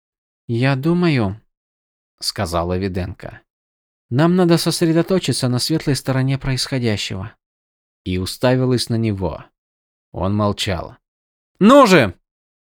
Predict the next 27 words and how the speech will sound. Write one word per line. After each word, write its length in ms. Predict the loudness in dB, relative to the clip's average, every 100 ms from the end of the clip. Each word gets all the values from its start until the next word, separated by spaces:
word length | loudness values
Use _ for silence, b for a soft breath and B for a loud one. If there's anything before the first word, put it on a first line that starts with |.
| _
потребовала 720 | -8 -6 -4 -4 -2 0 0
она. 360 | 0 -4 -8 -12 _ _ _ _ _ _ _ _ _ _ _ _ -8
"Мне 500 | -4 -2 2 2 0
кажется, 680 | 2 2 2 -2 -4 -4
что 260 | -4 -6 -8
лучше 480 | -4 -4 -4 -4 -2
вас 420 | 0 0 0 -2
не 140 | -6
поощрять". 960 | -6 -4 -4 -6 -6 -6 -6 -8 -14 -16 _ _ _ _ _
"И 80 | -6
тебе 400 | -2 2 4 2
от 120 | 2
этого 300 | -2 0 0
станет 520 | -2 0 0 0 -2
веселее?" 720 | -2 -2 0 0 0 0 -2 -4 _ _ _ _ _ _ _ _ -6
"Нас 380 | 0 4 4 6
ведь 160 | 4
как 220 | 4 4 4
ни 100 | 2
крути, 380 | 2 2 4
вот-вот 420 | 4 4 2 2 4
настигнет 560 | 0 2 0 0 0
великая 440 | 2 2 4 4 4
буря 340 | 4 4 4
вместе 320 | 4 2 0
с 80 | 0
паводком". 580 | 2 2 0 -6 -12